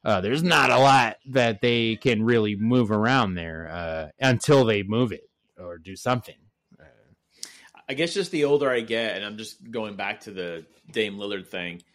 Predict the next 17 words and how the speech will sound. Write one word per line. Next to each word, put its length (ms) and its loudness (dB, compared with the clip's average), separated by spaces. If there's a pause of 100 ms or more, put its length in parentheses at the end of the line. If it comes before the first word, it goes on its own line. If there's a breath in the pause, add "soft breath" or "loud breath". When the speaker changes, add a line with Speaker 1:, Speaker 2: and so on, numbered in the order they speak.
(420)
Speaker 2:
uh, 240 -6
the 100 -4
older 180 -2
I 60 -2
get, 240 -6
the 60 -10
more 200 -8
I 80 -4
believe 300 -10
in, 80 -14
like, 320 -14 (160)
the 160 -8
N 140 -10
B 160 -8
A 160 -4
conspiracy 580 -10
theories. 640 -8